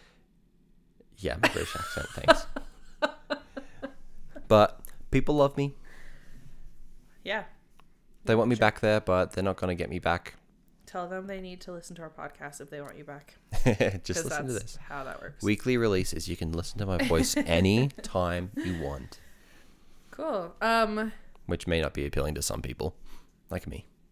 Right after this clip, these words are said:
Speaker 2: What?
Speaker 1: I don't wanna hear my own voice.
Speaker 2: Okay. Says the guy who has a podcast.
Speaker 1: It t-, doesn't mean I listen to myself. Actually, that's not true.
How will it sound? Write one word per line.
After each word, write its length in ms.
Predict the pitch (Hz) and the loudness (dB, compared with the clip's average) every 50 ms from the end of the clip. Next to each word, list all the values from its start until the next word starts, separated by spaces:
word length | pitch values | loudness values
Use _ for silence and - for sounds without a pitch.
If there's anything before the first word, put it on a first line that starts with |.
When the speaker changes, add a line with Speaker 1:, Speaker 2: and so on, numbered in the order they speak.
| _ | _
Speaker 2:
What? 240 | - 170 185 240 269 - _ _ - - | -20 -20 -18 -18 -20 -20 _ _ -6 -2
Speaker 1:
I 60 | 92 | 0
don't 100 | 98 90 | 0 0
wanna 140 | 85 80 78 | 0 0 -2
hear 100 | 85 78 | -2 -2
my 160 | 71 69 67 | -2 -4 -4
own 100 | 67 71 - | -4 -6 -4
voice. 360 | - - - - - - - - - - | -4 -4 -4 -4 -6 -10 -16 -16 -16 -12
Speaker 2:
Okay. 400 | 196 208 220 220 - - 107 - - - - - - - - - - - - - - - - - - - - - - - - - - - - - | -12 -10 -10 -12 -12 -12 -12 -12 -10 -10 -10 -10 -10 -12 -12 -12 -12 -14 -14 -14 -12 -12 -10 -10 -10 -10 -12 -14 -20 -20 -20 -20 -20 -20 -20 -20
Says 240 | - - - 180 175 | -14 -10 -10 -8 -8
the 100 | - 170 | -10 -12
guy 180 | - 160 151 156 | -10 -10 -10 -10
who 140 | 165 160 160 156 - | -10 -12 -12 -12 -8
has 240 | - 147 151 147 147 | -6 -6 -6 -6 -8
a 40 | 143 | -12
podcast. 760 | 139 - - - - - - 170 180 196 214 - - - - _ _ _ _ _ _ - - | -12 -12 -12 -12 -14 -12 -10 -10 -10 -10 -10 -12 -16 -18 -20 _ _ _ _ _ _ -14 -12
Speaker 1:
It 120 | - 135 - - | -10 -10 -10 -8
t-, 120 | - - - - - | -10 -10 -10 -4 0
doesn't 220 | - 110 - 123 123 | 0 2 2 2 2
mean 80 | 123 | 4
I 60 | 123 104 | 4 4
listen 320 | 80 80 - - 185 160 | 4 2 0 0 0 0
to 100 | 110 85 | 0 0
myself. 380 | 73 71 73 - - - - - | 0 -2 -4 -6 -6 -6 -6 0
Actually, 260 | - 98 98 - 101 85 | 0 0 2 2 2 2
that's 160 | - 370 339 | 4 6 8
not 80 | - - | 8 8
true. 440 | - - - - - - - - 294 | 8 4 2 0 -2 -2 0 0 0